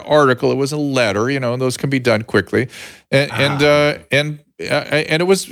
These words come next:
Speaker 1: fine. I have no problem with that. But then to
Speaker 2: Ah.
Speaker 1: condemn, eh, the re-examination and to look at
Speaker 2: I see.
Speaker 1: alternative explanations, that's
Speaker 2: Right.
Speaker 1: the part that is the problem. That's the
Speaker 2: Yeah.
Speaker 1: non-science part.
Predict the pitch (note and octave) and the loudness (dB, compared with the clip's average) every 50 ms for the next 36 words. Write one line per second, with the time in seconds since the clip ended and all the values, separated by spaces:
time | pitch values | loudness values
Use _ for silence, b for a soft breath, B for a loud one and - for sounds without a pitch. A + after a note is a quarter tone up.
0 | D#3 F3 F3+ - - A3+ C4 C4+ A#3+ - A#2+ B2 D3 E3 E3 F3 E3+ - - A#3 | -6 -6 -6 -2 0 0 2 2 2 2 2 2 0 2 0 0 0 0 0 0
1 | B3+ A#3 F#3+ A2 F#2+ - G2+ F#2 - - B2 A#2 A2+ G#2+ A#2 E3+ F#3 F#3+ F#3 E3+ | 0 2 0 0 0 2 0 0 0 0 -2 -2 -2 0 0 0 2 2 2 0
2 | F3 - - - E3+ D#3+ D3 C3 G#2+ F2 D3+ F3+ G3+ A#3 A#3+ A3+ F#3 D#3 D3 D3+ | 0 0 0 0 0 0 0 -2 -2 2 4 4 4 6 4 2 2 0 -2 -4
3 | E3 D3+ B B B B B B B - C#3+ C#3 C#3 C3+ D3 C#3 C#3 D3 E3+ - | -4 -6 B B B B B B B -2 0 0 2 2 2 4 4 4 4 4
4 | G#3 G#3 F#3+ E3+ C#3 D#3+ E3 D#3 D#3 D3 D3 C#3 C#3 C3+ C3+ C3 - - D#3 C#3+ | 6 4 4 4 4 2 4 4 2 2 0 0 0 0 0 -2 -2 -2 -2 0
5 | C3+ C3 - - C3 C3 C#3+ D#3 D3 - E3 D3 C#3 C3 B2+ - - - E3+ F3+ | 0 -2 0 0 0 4 4 2 4 4 4 4 4 4 2 0 0 2 2 2
6 | F3+ E3+ D#3+ D3+ C#3 D3 C3 - - - C#3 C#3 C#3+ D3 C3+ - A2 F#2+ E2+ F2 | 2 2 2 2 2 2 0 0 -2 -2 0 2 2 0 0 -2 -6 -6 -6 -8
7 | F#2 G2 G2+ G2+ G#2 G#2+ C3+ C#3 D3+ D#3+ D#3+ D#3+ D#3+ D3+ - - - - C3 A#2+ | -8 -6 -6 -6 -2 0 0 2 2 2 2 2 0 0 -2 -6 -2 -2 -2 -2
8 | - - C3+ B2+ B2+ B2+ B2+ A#2+ - - A#2 A2+ A#2 G#2+ G2 A2+ A2 F#2 - A2+ | 2 2 4 4 6 4 4 2 0 0 0 2 2 0 2 0 0 2 2 2
9 | A#2+ C3+ C#3 C#3 C#3 G#2+ G2+ G2 E2 C2 - B B B B B - C3 D3 D3+ | 4 4 4 4 2 0 -2 -4 -6 -6 -12 B B B B B 0 0 0 2
10 | - - C#3+ - D3 C3+ D3 D#3 E3 E3 E3+ E3+ E3 D3+ - - C3 A#2 A2+ G2+ | -2 -2 0 2 2 4 4 4 4 4 4 2 2 0 0 0 0 0 2 0
11 | G2 F2+ D#2 - _ - F#2+ F2 D2+ C2 B1+ - | -2 -4 -6 -8 _ 0 0 0 0 -2 -8 -12